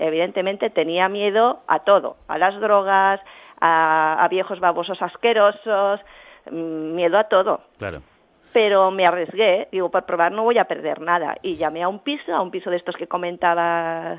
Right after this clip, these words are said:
Speaker 1: Samantha.
Speaker 2: Sí.
Speaker 1: Eh, lo que pasa que yo, el, el primer piso que fui,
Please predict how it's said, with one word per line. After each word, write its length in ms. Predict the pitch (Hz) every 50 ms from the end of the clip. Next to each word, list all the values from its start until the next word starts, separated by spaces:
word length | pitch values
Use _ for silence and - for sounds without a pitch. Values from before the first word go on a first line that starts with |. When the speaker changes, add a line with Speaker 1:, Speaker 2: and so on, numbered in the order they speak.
| - -
Speaker 1:
Samantha. 580 | 196 185 185 226 269 302 285 269 - 254 302 403
Speaker 2:
Sí. 200 | - 113 135 185 - - - - - - _ -
Speaker 1:
Eh, 540 | - 185 190 185 180 185 180 175 165 175 - - _ _
lo 140 | - 185 180 165
que 60 | 190
pasa 200 | 196 202 240 233
que 100 | 214 214
yo, 80 | 220 - - -
el, 220 | 214 202 190 - -
el 140 | 196 185
primer 260 | 190 202 190 208 208 208
piso 220 | 240 220 - 247
que 140 | - 240 226
fui, 420 | - - - 240 262 262 262 -